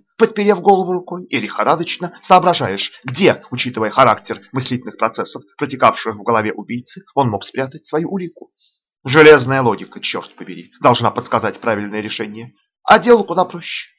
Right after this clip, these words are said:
Перерывай всего лишь сантиметр за сантиметром. Птичка сама попадется в сети.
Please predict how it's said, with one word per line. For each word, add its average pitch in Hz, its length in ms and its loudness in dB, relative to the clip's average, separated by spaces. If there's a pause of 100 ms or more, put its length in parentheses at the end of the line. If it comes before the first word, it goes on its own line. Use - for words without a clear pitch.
(180)
Перерывай 208 800 8
всего 120 320 2
лишь 113 200 -2
сантиметр 113 480 -6
за 113 120 -8
сантиметром. 117 600 -10 (120)
Птичка - 380 -2
сама 117 360 2 (160)
попадется 107 540 0
в - 60 -18
сети. - 400 -16